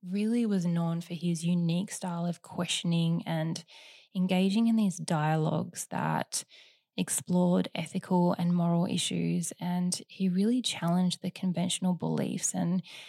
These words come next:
encouraged self-examination because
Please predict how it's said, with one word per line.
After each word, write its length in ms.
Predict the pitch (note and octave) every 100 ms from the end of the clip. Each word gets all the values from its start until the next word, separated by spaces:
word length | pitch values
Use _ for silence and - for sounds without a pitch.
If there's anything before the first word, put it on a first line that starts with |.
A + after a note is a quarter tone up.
| - _
encouraged 840 | F#3 F3 - F#3+ G3 G#3+ G#3 - -
self-examination 1500 | - - F3+ F3+ - F3 F3+ F3 F3 F3+ F#3 - F#3 F3+ F3+ -
because 440 | F#3+ F#3+ F#3+ -